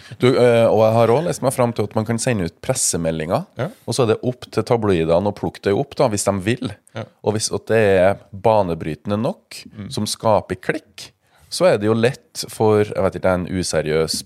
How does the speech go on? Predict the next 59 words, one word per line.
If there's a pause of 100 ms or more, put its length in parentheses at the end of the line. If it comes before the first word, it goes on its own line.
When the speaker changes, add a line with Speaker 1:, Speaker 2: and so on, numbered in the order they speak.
(140)
Speaker 1:
eh, (180)
avis
eller
en
seriøs (200)
avis
og
for
den
del,
som (280)
i
beste
hensikt
tror
at,
wow, (140)
Speaker 2:
Yes.
Speaker 1:
man
kan
gå
ned
i
vekt
av
å
spise
sjokkis,
Speaker 2:
Yes. (140)
Speaker 1:
men
kan
bli
sunnere
av
å
drikke
vin. (200)
Speaker 2:
Ja. (220)
Speaker 1:
Herre
her
poster
vi. (180)
Speaker 2:
Og
den
ble (160)
postet. (300)
Kom
Speaker 1:
Ikke
Speaker 2:
i,
Speaker 1:
sant?
Speaker 2:
kom
i
masse
aviser,
både
i
Norge
og
utlandet.